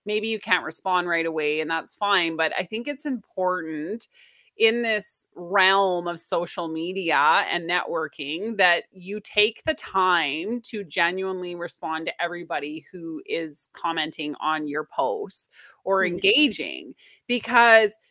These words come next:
Speaker 1: you know, that at least is telling that person that you see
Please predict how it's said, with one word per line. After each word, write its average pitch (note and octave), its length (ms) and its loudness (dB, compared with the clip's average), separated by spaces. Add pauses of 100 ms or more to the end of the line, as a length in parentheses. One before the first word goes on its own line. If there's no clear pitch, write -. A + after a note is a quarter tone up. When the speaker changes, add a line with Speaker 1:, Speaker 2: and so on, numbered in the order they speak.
(140)
Speaker 1:
you A#3+ 100 -2
know, G#3 340 2
that C#4+ 320 12
at A#3 140 6
least C4+ 380 -4
is A3+ 160 2
telling A3+ 480 0
that C#4 280 6
person E4 800 -2
that A3+ 220 2
you A3 440 0
see A#3+ 760 -4